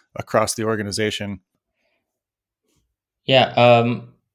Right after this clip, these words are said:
Speaker 2: we've had a lot of our customers, um, because we launched this product last year, um, in twenty twenty, we, we've been working with a lot of kind of new c-,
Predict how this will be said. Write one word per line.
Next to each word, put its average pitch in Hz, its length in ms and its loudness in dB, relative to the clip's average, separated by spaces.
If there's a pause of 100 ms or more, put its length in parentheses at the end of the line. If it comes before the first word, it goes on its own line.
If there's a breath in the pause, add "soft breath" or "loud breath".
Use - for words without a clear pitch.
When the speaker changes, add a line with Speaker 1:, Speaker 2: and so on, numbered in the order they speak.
(280)
Speaker 2:
we've 160 420 0
had 139 760 6
a 123 100 0
lot 120 280 6
of 175 160 -4
our 120 140 0
customers, 107 960 -4
um, 101 680 -4
because 120 340 0
we 127 80 0
launched 117 280 2
this 117 120 -6
product 104 380 0
last 101 380 -2
year, 98 400 -6
um, 98 300 -8
in 101 100 -10
twenty 98 220 -8
twenty, 101 340 -6 (760 loud breath)
we, 120 500 0 (960)
we've 127 200 2
been 135 160 2
working 120 340 0
with 113 140 0
a 110 40 0
lot 107 200 4
of 104 120 -6
kind 110 160 -6
of 98 140 -8
new 113 200 -2
c-, - 180 -12